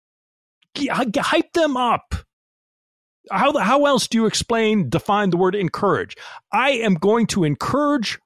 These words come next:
Russia to do whatever the hell they want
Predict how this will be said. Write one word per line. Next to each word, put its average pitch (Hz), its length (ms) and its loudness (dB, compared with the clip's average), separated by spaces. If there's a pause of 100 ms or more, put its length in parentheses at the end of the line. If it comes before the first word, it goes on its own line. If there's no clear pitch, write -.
(100)
Russia 175 640 0 (600)
to 165 140 4
do 175 360 2
whatever 208 640 0
the 151 240 0
hell 226 360 0
they 240 220 0
want 143 540 0